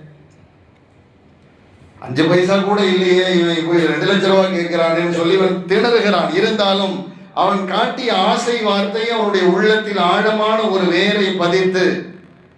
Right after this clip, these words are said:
பல கனவுகளை ஏற்படுத்துகிறது. கடைசியில முடிவுக்கு வர்றான்,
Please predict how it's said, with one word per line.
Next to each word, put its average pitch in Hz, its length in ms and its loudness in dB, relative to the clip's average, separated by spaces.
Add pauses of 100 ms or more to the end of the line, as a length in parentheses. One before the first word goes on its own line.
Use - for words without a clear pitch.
(100)
பல 175 200 0
கனவுகளை 240 560 0
ஏற்படுத்துகிறது. 190 1200 -2 (360)
கடைசியில 240 560 -2
முடிவுக்கு 214 460 -2
வர்றான், 185 500 0